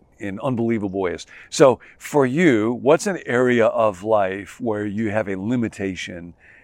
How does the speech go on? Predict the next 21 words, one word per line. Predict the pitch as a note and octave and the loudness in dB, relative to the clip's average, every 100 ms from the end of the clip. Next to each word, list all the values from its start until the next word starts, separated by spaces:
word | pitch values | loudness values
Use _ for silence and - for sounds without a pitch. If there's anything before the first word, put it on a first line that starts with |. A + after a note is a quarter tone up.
| _ | _
and | G#2 G2 F#2+ G#2+ _ | -10 -8 -6 -10 _
it | - - | -10 -4
frustrates | C3+ A#2 - F#2 - | -2 -2 -4 -10 -12
you? | G2+ F#2+ _ _ _ _ _ - | -14 -16 _ _ _ _ _ -10
Maybe | G2 G2 | -6 -4
that | G2+ | -2
has | G2 G#2+ | -2 -4
to | G2+ | -2
do | A2+ | -2
with | A2 | 0
your | G#2 | -4
body. | G2+ G2+ F#2 D#2+ D2+ _ _ _ _ _ _ | -4 -2 -2 -4 -16 _ _ _ _ _ _
Maybe | F2+ G2 G2+ | -12 -6 -6
it's | G2 - | -6 -6
aging. | B2 G#2+ F#2+ F2 G2 F2 _ _ _ _ _ _ _ | -4 -4 -6 -14 -16 -20 _ _ _ _ _ _ _
Maybe | A2+ C#3 | 0 0
it's | C#3 | 0
personality. | - D#3 C3+ A#2 A2+ A2+ F2+ F2 - _ _ | 0 0 0 2 2 2 -2 -6 -18 _ _
Sometimes | - A2 A#2 A2 | -6 -2 0 2
I | G#2+ | 2
find | - A2 A2 | 4 4 4